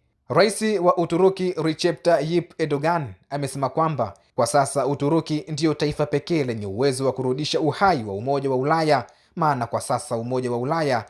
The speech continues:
umekufa kabisa. Recep Tayyip Erdogan anasema kwamba Uturuki inaweza kuiokoa Umoja wa Ulaya na kuufanya umoja huu wa Ulaya kuwa wenye nguvu na imara zaidi.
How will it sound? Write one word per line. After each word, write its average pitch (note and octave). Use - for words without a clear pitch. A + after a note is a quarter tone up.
umekufa D#3
kabisa. G2
Recep C#3
Tayyip C#3
Erdogan C#3+
anasema C#3+
kwamba D3
Uturuki F3
inaweza E3
kuiokoa D3
Umoja D3
wa C3+
Ulaya D3
na C#3
kuufanya E3+
umoja D#3
huu D3+
wa D3
Ulaya C#3+
kuwa E3
wenye D3+
nguvu D3
na D3
imara D3+
zaidi. G2+